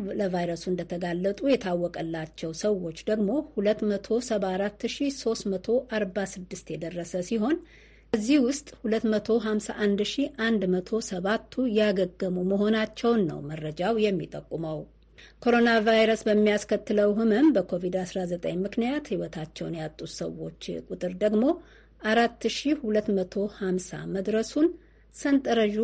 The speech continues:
አያይዞ ያመለክታል። በዓለም ዙሪያ የአዲስ የኮቪድ አስራ ዘጠኝ ተጋላጮች ቁጥር ለሰባተኛ ተከታታይ ሳምንት እየቀነሰ የመጣ ይሁን እንጂ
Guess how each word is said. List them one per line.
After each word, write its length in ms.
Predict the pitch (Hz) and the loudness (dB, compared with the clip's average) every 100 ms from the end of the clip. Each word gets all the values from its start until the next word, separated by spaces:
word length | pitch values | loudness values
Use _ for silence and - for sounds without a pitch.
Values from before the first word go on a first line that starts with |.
| 262 294 262 | 0 -2 -2
አያይዞ 560 | 247 214 180 156 147 151 160 - - | 0 0 0 -2 -4 -6 -6 -8 -2
ያመለክታል። 760 | 226 175 147 - - 175 151 147 170 - _ _ - - | 0 0 -2 -10 -14 -10 -10 -10 -14 -18 _ _ -20 2
በዓለም 420 | 262 277 277 311 277 | 6 8 6 6 6
ዙሪያ 300 | 277 269 269 339 | 6 6 6 4
የአዲስ 580 | 240 247 240 - 262 294 - | 2 0 -2 0 0 0 2
የኮቪድ 460 | 240 240 220 214 | 2 2 0 2
አስራ 260 | 208 196 214 | 2 2 0
ዘጠኝ 300 | 196 202 202 196 | 0 0 0 0
ተጋላጮች 720 | 196 185 185 185 180 185 180 - | 0 0 2 0 -2 -6 -8 -4
ቁጥር 340 | 277 - 302 254 | -4 -2 -2 0
ለሰባተኛ 760 | 233 247 226 226 - 214 202 202 196 | 0 0 0 -2 -2 0 2 2 0
ተከታታይ 640 | 208 196 190 190 185 185 180 | -4 -4 -6 -6 -4 -4 -4
ሳምንት 600 | 208 208 214 202 262 262 | -2 2 2 4 2 2
እየቀነሰ 720 | 208 202 202 196 196 185 180 175 | 2 0 0 0 2 2 0 -4
የመጣ 440 | 175 190 196 196 175 160 | 0 2 0 -2 -4 -2
ይሁን 300 | 185 208 233 | -2 2 4
እንጂ 240 | 254 226 | 4 4